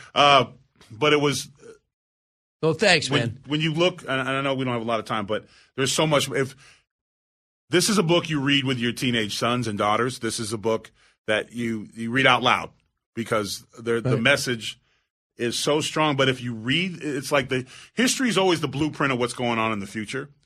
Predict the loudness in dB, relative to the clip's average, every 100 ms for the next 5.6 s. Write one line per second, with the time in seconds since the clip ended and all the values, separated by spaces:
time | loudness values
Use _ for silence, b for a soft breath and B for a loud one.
0 | -2 0 0 -2 2 2 2 0 -2 0
1 | 0 0 0 0 0 2 4 4 4 0
2 | 2 2 0 -6 -12 -18 _ -8 -4 -2
3 | -2 -2 -4 -2 0 0 -2 -2 0 0
4 | -2 -6 -8 -4 -2 -2 -2 -2 -2 -4
5 | -4 -6 -8 -10 -12 -14